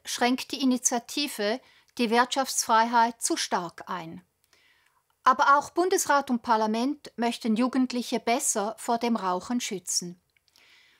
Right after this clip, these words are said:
Der Jugendschutz ist wichtig, weil die Mehrheit der Raucherinnen und Raucher vor achtzehn mit dem Rauchen beginnt. Bereits heute ist die Werbung in Radio und Fernsehen verboten. Ebenso Werbung,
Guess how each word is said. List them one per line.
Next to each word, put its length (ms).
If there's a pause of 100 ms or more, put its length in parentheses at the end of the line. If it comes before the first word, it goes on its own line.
(140)
Der 80
Jugendschutz 640
ist 320
wichtig, 580 (260)
weil 140
die 140
Mehrheit 640
der 160
Raucherinnen 720
und 320
Raucher 500 (200)
vor 360
achtzehn 840
mit 200
dem 160
Rauchen 460
beginnt. 680 (960)
Bereits 420
heute 340
ist 340
die 100
Werbung 380
in 160
Radio 420
und 140
Fernsehen 580
verboten. 840 (760)
Ebenso 480
Werbung, 580